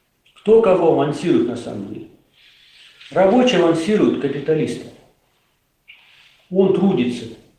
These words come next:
бесплатно и потом получает зарплату. И, кстати, и в законодательстве, и тоже в обиходе говорят, работодатель. Кто работодатель?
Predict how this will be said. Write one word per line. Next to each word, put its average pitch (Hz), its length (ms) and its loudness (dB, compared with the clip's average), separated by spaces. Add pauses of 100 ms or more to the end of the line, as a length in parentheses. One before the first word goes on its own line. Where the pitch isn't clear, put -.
бесплатно 156 580 -4 (520)
и - 60 -10
потом 147 320 0
получает 147 440 -2
зарплату. 120 480 -6 (800)
И, 160 120 -2
кстати, 185 340 2
и 165 120 4
в 131 80 0
законодательстве, 165 960 0
и 143 60 -2
тоже 180 240 0
в 131 80 0
обиходе 135 560 0 (1040)
говорят, 156 500 0 (100)
работодатель. 226 720 0
Кто 196 180 -2
работодатель? 190 720 2